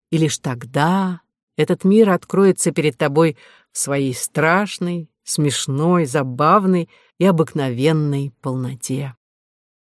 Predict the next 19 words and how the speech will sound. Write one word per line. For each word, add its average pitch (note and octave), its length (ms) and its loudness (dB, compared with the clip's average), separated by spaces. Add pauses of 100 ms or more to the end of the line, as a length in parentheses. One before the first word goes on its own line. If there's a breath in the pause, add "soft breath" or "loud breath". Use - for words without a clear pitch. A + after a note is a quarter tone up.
(300)
Люди, E3+ 340 4
окружавшие F#3 680 2
Кору, G3+ 440 2
жили F3 260 4
в D#3 100 -4
глубоком E3+ 600 0
убеждении E3 640 2
в - 100 -8
том, F#3+ 240 4
что - 180 -2
не A3 140 4
солнце D4+ 440 0
поднимается D3 680 -2
на C#3+ 160 -2
небо, C3 400 -6 (720 soft breath)
а E3+ 80 2
сверкает G3 580 2
колесница G#3 640 0
Гелиоса. C3+ 720 -4